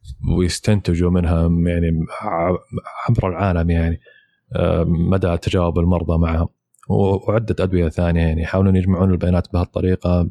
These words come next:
مقارنة الح-، حالة المريض، العمر، الجنس، ال-، إلى آخره، إلى آخره، مع الدواء المستخدم، ثم يحاولوا يشوفوا وش ال-، وش أكثر يعني حاجة، عوامل متغيرة أثرت بشكل إيجابي أو سلبي.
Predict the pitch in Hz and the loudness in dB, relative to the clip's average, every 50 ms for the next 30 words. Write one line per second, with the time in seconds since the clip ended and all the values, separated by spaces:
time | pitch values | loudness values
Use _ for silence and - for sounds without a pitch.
0 | - - - 87 90 82 - - 95 92 90 90 87 85 - 82 85 - - - | -6 -4 -2 0 0 0 0 0 -2 0 2 0 -2 0 -2 -4 -6 -4 -8 -10
1 | - - - - 95 95 92 - - 95 92 90 90 92 92 95 95 90 - _ | -10 -10 -6 -2 -2 0 0 -2 -2 0 0 0 2 2 2 2 0 0 -2 _
2 | _ 101 98 95 92 95 95 87 87 87 87 87 95 98 98 95 92 95 92 92 | _ -10 -8 -6 -6 -4 -4 -2 -2 0 0 2 2 2 2 2 2 2 0 0
3 | 90 87 92 92 92 90 - - 90 90 - - 95 90 - 101 98 95 92 90 | 0 2 2 2 2 0 0 -2 -2 -2 0 -2 -2 -2 -2 -2 -2 -2 0 0
4 | 90 90 - - 107 110 - _ - - - - - - _ _ _ - 95 95 | -2 -2 -2 -4 -8 -8 -10 _ -20 -20 -20 -20 -20 -20 _ _ _ -2 0 0
5 | 92 92 90 90 87 92 90 85 - 113 101 98 95 95 92 95 90 - - - | 2 2 2 2 2 0 0 0 0 0 2 2 2 2 2 0 -2 -2 -2 -4
6 | 104 - - 101 101 101 98 92 - 95 95 92 92 85 - 98 92 92 87 92 | -4 -4 -2 -2 0 0 0 0 0 0 0 0 0 0 0 -2 0 0 2 2
7 | 92 92 92 90 87 - - 98 90 - 87 87 85 85 - - 87 80 78 - | 2 2 2 0 -2 0 0 -2 0 0 0 0 0 0 -2 -2 -2 -4 -4 -6
8 | - _ _ _ _ _ _ _ _ _ _ - 98 98 - - 98 - - - | -12 _ _ _ _ _ _ _ _ _ _ -4 -4 -2 -2 -2 -4 -6 -2 -4
9 | 92 85 90 87 85 85 85 85 80 - - - 85 - - - - 101 92 87 | -4 -2 0 0 0 0 0 0 -2 -4 -6 -8 -8 -8 -8 -6 -4 -4 -2 -2
10 | 90 87 87 85 - - - - 90 90 92 87 85 82 95 101 101 104 104 98 | -2 -2 0 0 -2 -2 -2 -2 -2 0 0 0 -2 0 0 0 2 2 2 2
11 | 95 92 87 87 87 87 - - 92 90 92 92 92 92 90 90 90 87 85 - | 2 2 2 2 2 0 0 0 -2 0 0 2 2 2 2 2 0 0 -2 -2
12 | - - - _ - 87 85 82 - - 87 - - 92 - 92 - 90 92 90 | -4 -8 -10 _ -4 -2 -2 -2 -4 -4 -8 -4 -4 -4 -4 -2 -2 -2 0 0
13 | 95 90 85 85 80 - 87 - - 87 85 80 - - | 0 0 0 -2 -2 -4 -4 -4 -4 -6 -8 -8 -10 -14